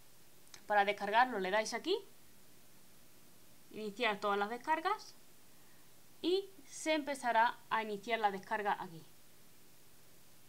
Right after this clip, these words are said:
¿vale? Tiene diez gigas, y por aquí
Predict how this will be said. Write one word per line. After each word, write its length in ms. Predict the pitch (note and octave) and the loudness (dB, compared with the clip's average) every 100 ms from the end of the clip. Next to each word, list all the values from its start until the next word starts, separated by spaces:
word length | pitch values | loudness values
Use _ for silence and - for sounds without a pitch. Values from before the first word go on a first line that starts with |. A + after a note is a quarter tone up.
| - | -10
¿vale? 280 | F#3+ A3+ F4+ - - | -4 -4 -6 -10 -8
Tiene 360 | G#3+ G3+ G3 F#3+ | -2 0 0 0
diez 200 | F#3 - | -2 -2
gigas, 680 | E4 E4 E4+ F4 E4+ - - - - - - - - - - - - - - | -2 4 4 4 -2 -12 -16 -20 -20 -20 -20 -20 -20 -20 -20 -20 -20 -20 -14
y 100 | A3 | -6
por 160 | A3 A#3 | -2 -2
aquí 300 | C4 F4 | 0 -4